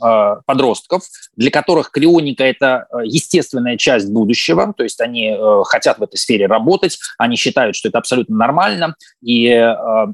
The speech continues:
как бы, если в шестидесятые годы вот была эта идея летающего автомобиля, которая олицетворяла собой прогресс,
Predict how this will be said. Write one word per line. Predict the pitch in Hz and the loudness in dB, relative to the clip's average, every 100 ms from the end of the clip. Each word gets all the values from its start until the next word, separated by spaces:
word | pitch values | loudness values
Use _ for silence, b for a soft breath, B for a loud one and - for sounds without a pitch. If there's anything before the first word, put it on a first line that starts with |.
| - | -6
как | 110 | -4
бы, | 92 | 0
если | 107 127 123 117 110 - | 2 0 0 2 2 0
в | |
шестидесятые | - - 143 139 156 120 113 | -4 -4 -4 0 0 0 -2
годы | 113 104 95 | -2 -2 -4
вот | 95 | -6
была | 98 110 107 | 0 2 2
эта | 90 107 | 0 -4
идея | 107 110 98 92 | -4 -2 0 -2
летающего | 98 123 101 117 107 | -2 -2 0 -2 -2
автомобиля, | - 147 202 285 - | 0 0 2 2 0
которая | 113 120 120 b b | -2 0 -2 b b
олицетворяла | 123 127 - - 147 139 110 101 | -4 -2 -4 -2 0 2 0 -2
собой | 120 107 98 | -4 -4 -2
прогресс, | 117 113 95 - | 0 0 -2 -6